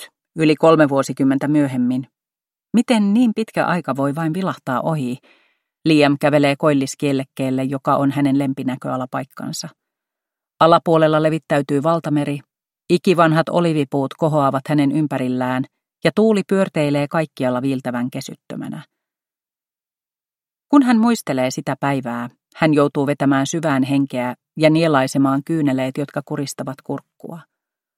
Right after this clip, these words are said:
Tavallisesti hän ei antaudu nostalgian pauloihin, eikä hän ole koskaan välittänyt mielikuvitusleikeistä. Nyt hän kuitenkin kuvittelee olevansa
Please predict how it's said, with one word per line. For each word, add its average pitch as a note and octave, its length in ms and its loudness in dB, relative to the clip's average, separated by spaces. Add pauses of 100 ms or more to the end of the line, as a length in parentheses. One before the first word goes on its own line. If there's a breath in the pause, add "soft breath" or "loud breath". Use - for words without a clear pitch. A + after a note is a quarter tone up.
(880)
Tavallisesti E3+ 640 2
hän F3 220 0
ei F3+ 240 0
antaudu F#3 420 0
nostalgian D#3 680 -2
pauloihin, C#3 720 0 (300)
eikä F#3 240 2
hän F3 180 0
ole F3+ 160 0
koskaan D3 420 0
välittänyt C#3 540 -4
mielikuvitusleikeistä. C3 1200 -8 (1120)
Nyt A3+ 180 2
hän A3 160 0
kuitenkin F#3+ 520 -2
kuvittelee D3+ 600 -2
olevansa D3+ 480 -2